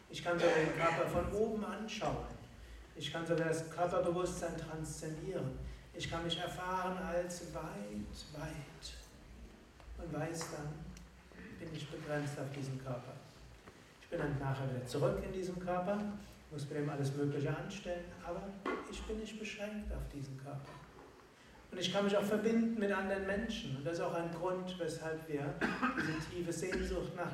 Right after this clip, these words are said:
Liebe haben. Wir wissen, tief im Inneren ist es nicht okay, sich getrennt zu fühlen. Es ist einfach nicht okay. Es ist nicht unsere wahre Natur.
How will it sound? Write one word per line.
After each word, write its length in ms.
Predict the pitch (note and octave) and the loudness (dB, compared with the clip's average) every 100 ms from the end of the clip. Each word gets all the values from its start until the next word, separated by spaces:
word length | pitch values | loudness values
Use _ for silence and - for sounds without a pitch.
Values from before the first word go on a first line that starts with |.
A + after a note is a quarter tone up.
| F#3+ | -2
Liebe 200 | G#3 G#3 | 0 2
haben. 340 | D#3 D3+ D3 E3 | 4 4 4 2
Wir 120 | E3 | 4
wissen, 280 | G#3+ G#3+ - | 4 4 -2
tief 320 | - A3+ A3 | -2 -2 -2
im 120 | G#3 | -2
Inneren 320 | G3+ G3+ G3+ G3+ | 0 2 4 2
ist 320 | G3+ G3+ F#3 | 2 2 0
es 240 | F#3 F#3+ | -2 0
nicht 400 | G#3 G#3 - - | 0 0 -2 0
okay, 440 | G3+ G3+ G3+ G3+ G3+ | 2 2 4 4 4
sich 280 | - - | 0 -6
getrennt 380 | - - G3 G#3 | -8 -6 -4 2
zu 60 | F3 | 4
fühlen. 460 | E3+ D#3 C#3 - - - - - - | 2 0 -2 -2 -4 -6 -6 -12 -14
Es 60 | |
ist 60 | - | -8
einfach 220 | D#3+ E3+ | -4 -2
nicht 160 | E3+ F#3 | -2 -4
okay. 500 | F#3+ G#3+ G#3+ - - - - | -6 -6 -6 -6 -10 -16 -12
Es 100 | F3 | -8
ist 200 | F3 - | -8 -2
nicht 200 | G#3+ G#3 | 0 2
unsere 340 | A3 G#3 G#3 G3 | 0 -2 -2 2
wahre 340 | G3 G3+ G3+ | 4 4 4
Natur. 460 | G3+ G3+ A3+ B3 | 2 0 -2 -2